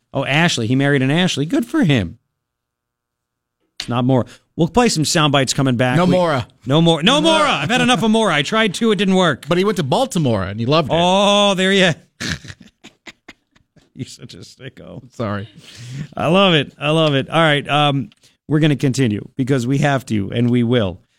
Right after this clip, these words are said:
Speaker 1: Uh, you know, I got one of my favorite stories of the day. Do you remember that we,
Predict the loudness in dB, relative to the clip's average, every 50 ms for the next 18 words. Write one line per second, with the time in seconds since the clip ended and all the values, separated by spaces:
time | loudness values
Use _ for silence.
0 | _ _ _ 0 2 2 2 2 0 0 0 -2 -4 -6 -10 -18 _ _ _ _
1 | _ _ _ _ _ _ _ _ 0 2 4 4 2 2 0 -2 -4 -6 -6 -8
2 | -8 -4 -2 0 0 0 0 -2 -2 -2 -2 -4 -2 -2 -2 -2 0 0 -2 0
3 | 0 0 -2 0 0 2 2 2 2 2 2 0 -2 -2 -4 -4 -4